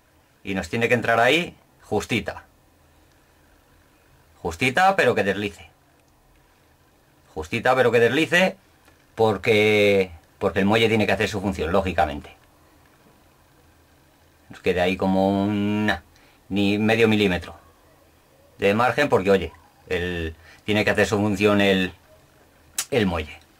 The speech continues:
No meterla ya a presión, apretando, que luego el muelle no haga su trabajo o nos arriesguemos a partir la escobilla.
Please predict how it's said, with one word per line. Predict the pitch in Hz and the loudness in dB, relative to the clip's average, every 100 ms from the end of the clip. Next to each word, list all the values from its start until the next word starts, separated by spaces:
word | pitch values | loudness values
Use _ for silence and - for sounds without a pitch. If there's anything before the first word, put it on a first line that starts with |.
| - - - | -20 -18 -6
No | 90 | 0
meterla | 101 104 104 104 | 0 2 2 2
ya | 107 107 | 4 2
a | |
presión, | - - 143 151 156 - - - - | 2 2 4 4 2 -4 -20 -12 -4
apretando, | 101 101 107 135 151 180 185 _ _ _ _ _ - | -2 0 0 2 2 2 0 _ _ _ _ _ -6
que | 107 | 0
luego | 107 120 | 4 4
el | 117 | 4
muelle | 127 110 98 | 4 2 2
no | 110 | 2
haga | 113 110 | 2 0
su | 131 123 123 | -2 -2 -2
trabajo | 123 135 151 156 170 180 - | 0 2 2 4 4 4 2
o | 117 117 | 2 2
nos | 113 98 | 0 -2
arriesguemos | 98 104 117 127 127 131 | -2 0 0 2 0 2
a | 117 101 | 4 4
partir | 98 90 107 | 2 -2 -2
la | 104 | -2
escobilla. | 90 95 85 71 - | -2 -4 -8 -12 -16